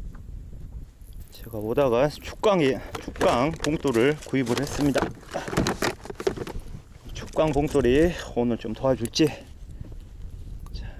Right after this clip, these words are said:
이렇게 축강을 좀 시키고. 자,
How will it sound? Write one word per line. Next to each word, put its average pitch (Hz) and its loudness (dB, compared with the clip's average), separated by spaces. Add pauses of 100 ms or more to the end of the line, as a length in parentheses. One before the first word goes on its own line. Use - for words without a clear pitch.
(200)
이렇게 - -10
축강을 - -6
좀 107 -10
시키고. 120 -6 (2000)
자, 190 6